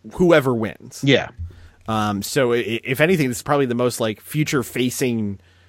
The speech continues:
Speaker 1: one they've done for this Eliminator tournament in some time. Um, so that, that in and of itself is very exciting. But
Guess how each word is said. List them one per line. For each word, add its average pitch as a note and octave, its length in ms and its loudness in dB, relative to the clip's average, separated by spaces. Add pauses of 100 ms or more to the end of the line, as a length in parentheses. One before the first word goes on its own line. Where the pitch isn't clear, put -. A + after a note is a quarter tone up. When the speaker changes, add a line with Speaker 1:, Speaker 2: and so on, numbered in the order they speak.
(260)
Speaker 1:
one C3 380 4
they've A#2+ 220 0
done A2 600 2
for B2 180 -4
this A2 220 -2
Eliminator A2+ 480 4
tournament G2 360 2
in C2 60 -8
some G#2 220 2
time. F#2+ 500 2 (420)
Um, F#2+ 460 -4
so - 180 -4
that, D3 260 2
that D#3 300 2
in D3 120 0
and C3 100 4
of B2 160 0
itself A#2 380 -2
is G2 100 -8
very F#2+ 300 -2
exciting. F2 520 -4
But F2 240 -2